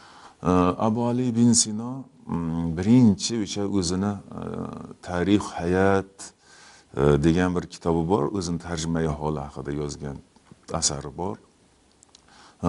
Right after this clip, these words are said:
bu haqda aytadiki, e, "Otam mandagi ilmga bo'lgan qiziqishni payqagandan keyin,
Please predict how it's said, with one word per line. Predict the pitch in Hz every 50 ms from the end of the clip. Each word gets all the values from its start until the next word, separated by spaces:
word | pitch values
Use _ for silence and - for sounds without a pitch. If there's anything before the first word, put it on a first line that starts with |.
| 85 82
bu | 90 95
haqda | 95 95 - - 92
aytadiki, | 95 95 - 90 90 85 90 87 101 113 123 131 120 - - _ _ - - - - - _ -
e, | 76 78 78 76 76 76 76 76 - - -
"Otam | 90 - - 107 104 107
mandagi | 98 92 92 92 92 87 92 90 85 104 107 107 98 - - -
ilmga | 87 87 85 90 90 90 101 92
bo'lgan | 95 90 85 95 95 92 -
qiziqishni | - 90 87 87 - - - - - 98 98 101 98 87 -
payqagandan | 92 90 90 87 90 87 85 90 87 87 87 87 87 85
keyin, | 80 80 82 82 92 104 120